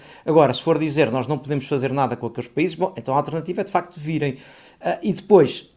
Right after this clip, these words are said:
houve uma crítica que o João Diogo fez e que foi repetida durante, durante uns dias, eh, quando o acordo foi feito, que é essa do Team Europe. Bem, o Team Europe faz parte do co-, conceito do, do, do, do Global Gateway, do Global Europe,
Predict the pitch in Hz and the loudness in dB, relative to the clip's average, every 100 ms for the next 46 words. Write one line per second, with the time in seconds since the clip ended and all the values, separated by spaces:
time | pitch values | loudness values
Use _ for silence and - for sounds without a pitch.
0 | - 175 175 208 185 156 127 123 113 107 | 0 4 6 6 4 0 0 -6 -6 -4
1 | 117 123 123 127 110 113 - 123 - - | 0 0 0 -2 -2 -4 -4 -4 -6 -4
2 | 123 107 101 117 120 104 - 127 117 120 | -2 -2 -6 -4 -4 -4 -8 -6 -2 -2
3 | 120 117 104 120 110 98 - 123 113 - | -4 -8 -6 -4 -2 -4 -6 -6 -6 -6
4 | 117 120 120 - 101 - 120 - 143 - | -4 -4 -6 -10 -10 -6 -4 2 2 0
5 | - 127 110 - 113 - - - 135 131 | 2 4 4 0 -10 -14 -20 -6 -4 0
6 | 139 120 90 - 107 - - 214 262 262 | 0 2 0 -4 -6 -6 -6 -2 0 0
7 | - 170 - 170 147 151 151 143 143 - | 2 0 2 2 0 -8 -6 -4 -4 2
8 | 147 139 127 127 123 113 113 107 110 107 | 0 0 -8 -6 -4 -4 -6 -6 -8 -8
9 | 104 113 101 107 104 98 95 147 139 110 | -2 -2 0 -2 -2 -6 2 4 4 0
10 | 110 104 113 160 180 180 | -4 -4 0 6 6 4